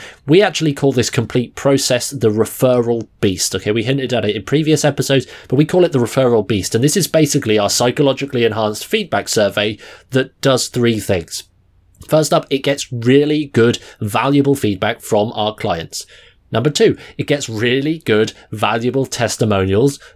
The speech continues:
from our clients. And then number three,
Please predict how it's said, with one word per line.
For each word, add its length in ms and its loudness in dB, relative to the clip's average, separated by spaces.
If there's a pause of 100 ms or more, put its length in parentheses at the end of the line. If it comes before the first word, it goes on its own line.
(200)
from 400 -2
our 200 0
clients. 560 -4 (300)
And 160 4
then 140 6
number 320 2
three, 520 0